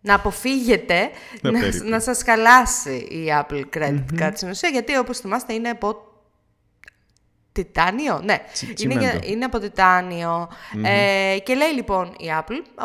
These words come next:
Speaker 1: ότι αν θέλετε, ας πούμε, να είναι πάντα super γαμάτι, μην τη βάζετε σε τσέπες, μην τη βάζετε σε δερμάτινα πορτοφόλια, μην τη βάζετε σε, μέσα σε τζιν και τέτοια πράγματα, γιατί θα χαλάσει.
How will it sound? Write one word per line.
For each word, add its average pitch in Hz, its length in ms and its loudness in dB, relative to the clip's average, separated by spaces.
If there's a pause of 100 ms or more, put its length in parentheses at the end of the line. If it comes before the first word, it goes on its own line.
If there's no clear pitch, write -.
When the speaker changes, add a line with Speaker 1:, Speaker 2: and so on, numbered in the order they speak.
Speaker 1:
ότι 233 280 -8
αν 208 180 2
θέλετε, 185 500 -4
ας - 180 -8
πούμε, 151 340 -8
να 143 320 -6
είναι 143 560 -10
πάντα 151 380 -4 (120)
super 156 380 -8
γαμάτι, 143 640 -6 (300)
μην 320 200 -4
τη 311 80 -6
βάζετε 226 360 -2
σε 175 140 -12
τσέπες, 302 560 -4
μην 269 100 -6
τη 247 80 -8
βάζετε 208 300 -4
σε - 120 -16
δερμάτινα 180 380 -8
πορτοφόλια, 226 680 -6
μην 226 140 -8
τη 220 80 -8
βάζετε 196 380 -8 (320)
σε, 147 260 -14 (140)
μέσα 180 300 -10
σε - 140 -14
τζιν 214 500 -6
και 180 100 -10
τέτοια 156 200 -12
πράγματα, 180 380 -10
γιατί 294 280 -8 (120)
θα 233 260 0
χαλάσει. 196 500 -4